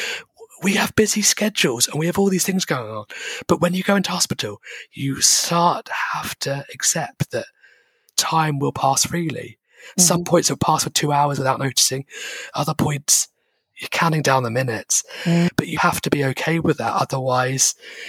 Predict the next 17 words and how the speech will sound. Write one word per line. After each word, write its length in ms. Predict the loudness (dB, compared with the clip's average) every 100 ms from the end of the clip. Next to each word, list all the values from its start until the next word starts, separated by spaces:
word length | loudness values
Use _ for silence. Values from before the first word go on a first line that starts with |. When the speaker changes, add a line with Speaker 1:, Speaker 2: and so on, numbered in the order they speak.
| -14 -8
Speaker 1:
you 100 | -4 0
feel 280 | 2 2
like 260 | 4 2 0 -8 -20 _
you've 180 | 0 2
completely 440 | 2 0 -2 -2
lost 320 | 2 2 2 0
the 60 |
person 420 | 2 2 2 0
that 120 | -6 -4
you 120 | 0
were 200 | 2 2
before 360 | 0 0 0
coming 260 | -2 -6 -8
into 140 | -6
hospital. 640 | -4 -2 -2 -4 -8 -8 0
Speaker 2:
Mm. 520 | 4 4 4 2 -2 -4 -6 -8 -8 -10 -14 -20 _ _ -18 -2
Speaker 1:
Um, 480 | 2 2 2 -2 -6